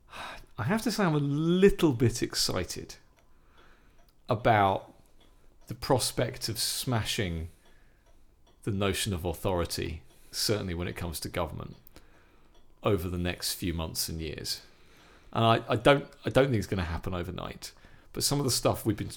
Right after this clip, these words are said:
we've talked about in the past about, you know, ushering in, uh, or, or rather, riding the destruction of fiat currencies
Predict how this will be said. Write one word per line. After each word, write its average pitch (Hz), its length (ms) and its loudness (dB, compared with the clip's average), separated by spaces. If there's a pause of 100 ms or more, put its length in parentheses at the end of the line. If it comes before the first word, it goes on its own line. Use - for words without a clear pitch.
we've 107 220 0
talked - 240 -4
about 90 200 2
in 87 80 0
the 95 80 -6
past 87 420 -2
about, 85 420 -2
you 98 80 -4
know, 85 200 -4
ushering 92 380 -4
in, 82 280 -6 (720)
uh, 80 420 0 (340)
or, 110 240 0
or 110 160 2
rather, 95 320 4 (720)
riding 123 460 6
the 104 80 2
destruction - 680 0
of 95 60 -2
fiat 90 500 0
currencies 87 640 -2